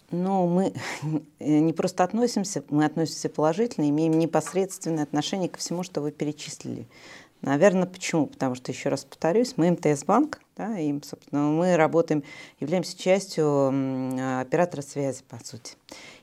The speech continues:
Из того, что мы делали в последнее время, из той стратегии, что есть, оно, наше движение именно совместно с оператором. Поэтому это, с одной стороны, развитие, а, продуктов и развитие технологий продаж в удаленных каналах.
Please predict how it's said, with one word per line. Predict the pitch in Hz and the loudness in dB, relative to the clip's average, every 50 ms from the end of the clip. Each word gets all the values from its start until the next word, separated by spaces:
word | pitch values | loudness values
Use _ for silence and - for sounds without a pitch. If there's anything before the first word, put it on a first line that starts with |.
| _ | _
Из | - 135 135 | -8 -8 -4
того, | - 156 147 147 | -2 -2 -2 -2
что | 143 - - 147 | -2 -6 -4 -2
мы | 147 147 | -2 -2
делали | 127 139 151 143 139 131 | 0 0 0 0 -2 -4
в | - | -6
последнее | - 147 143 - - 240 233 226 214 190 | -6 -8 -4 -2 0 0 2 2 0 0
время, | 170 175 165 151 139 | 0 0 0 0 0
из | 135 139 | -2 -4
той | - 135 | -8 -12
стратегии, | - - 131 131 131 - 135 123 131 | -8 -4 -4 -4 -4 -4 -8 -8 -8
что | 139 - - - | -10 -10 -8 -8
есть, | 151 165 208 240 240 - - | -6 -4 -4 -4 -4 -6 -6
оно, | 147 156 175 185 185 175 | -6 -6 -4 -4 -4 -4
наше | 160 160 175 175 - - | -2 -2 -4 -4 -6 -10
движение | 147 143 143 143 165 175 170 156 | -10 -8 -8 -6 -4 -4 -2 -2
именно | 151 147 143 135 | -2 -2 -2 -2
совместно | 139 - 135 131 147 156 165 160 - 139 | -4 -4 -4 -4 -4 -4 -4 -6 -10 -14
с | - - | -14 -14
оператором. | - - 143 139 131 127 - - 139 123 - _ _ - - - - - - - - _ _ _ | -6 -4 -4 -4 -4 -6 -8 -12 -18 -18 -20 _ _ -20 -20 -20 -20 -20 -20 -20 -20 _ _ _
Поэтому | - 143 160 165 165 - 170 170 | 2 2 4 2 2 0 -2 -2
это, | 165 165 - | -2 -4 -4
с | - - | -2 0
одной | 175 170 190 196 190 | 0 0 0 -2 -4
стороны, | 202 - 165 160 160 160 156 | -2 -2 0 0 0 0 2
развитие, | 147 151 151 143 143 165 175 170 - - 156 147 139 131 123 123 - - - | 2 2 0 0 -2 -4 -4 -4 -2 0 0 0 0 -2 -4 -8 -12 -14 -10
а, | - 131 139 139 139 139 139 135 135 135 135 131 131 127 131 | -6 -2 -2 0 0 0 2 2 2 2 2 0 -2 -2 -2
продуктов | - 143 151 147 139 160 - - - 127 123 - - - - - - - - _ _ | 0 0 2 2 0 -2 -4 -4 -6 -6 -6 -6 -12 -20 -20 -20 -20 -20 -20 _ _
и | 135 135 | -2 0
развитие | 143 143 139 151 160 151 - 139 - | 0 0 0 -2 -4 -6 -6 -8 -10
технологий | - 147 - 160 151 151 151 156 139 123 131 | -10 -8 -4 -2 0 0 0 0 0 -2 -6
продаж | - - 143 143 131 156 139 131 - - - - | -4 -4 -2 0 2 0 0 0 -4 -10 -14 -12
в | 127 | -8
удаленных | 131 120 147 131 131 139 131 120 - - | -2 0 0 0 0 -2 -4 -4 -6 -8
каналах. | - - 135 123 120 123 123 131 160 185 - | -8 -8 -6 -6 -6 -6 -6 -6 -8 -10 -12